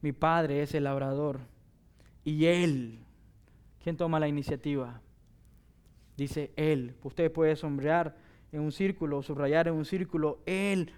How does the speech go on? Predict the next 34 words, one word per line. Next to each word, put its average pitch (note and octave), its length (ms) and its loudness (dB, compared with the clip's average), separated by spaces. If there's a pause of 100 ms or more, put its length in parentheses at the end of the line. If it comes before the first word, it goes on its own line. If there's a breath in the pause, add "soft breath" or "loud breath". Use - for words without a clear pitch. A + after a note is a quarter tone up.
(140)
corta. F3 720 -2 (400 soft breath)
Y E3 60 0
el E3+ 120 2
siguiente G3 800 2
verbo E3+ 540 4
que D#3+ 120 -2
sigue F#3 420 2
es F3 140 -2
cortar. F3+ 680 0
Dice D3 260 -6
que F3 140 0
Dios F#3 200 0
está F#3+ 300 2 (200 loud breath)
cortando G3+ 720 4
en F#3+ 80 4
la F3 80 4
vida G3 220 6
de G3+ 80 2
un G3 100 2
creyente. F3+ 960 2 (840 soft breath)
Toda G#3+ 240 6
rama A3+ 320 4
que A3 120 0
no G#3+ 140 2
produce G#3 420 2
fruto A3+ 420 0
de F#3+ 100 2
la F3+ 160 4
vid A#3 180 2
la G#3 80 2
está G3 240 0
cortando, B3 580 4
está G3 160 4
eliminando. A3 880 4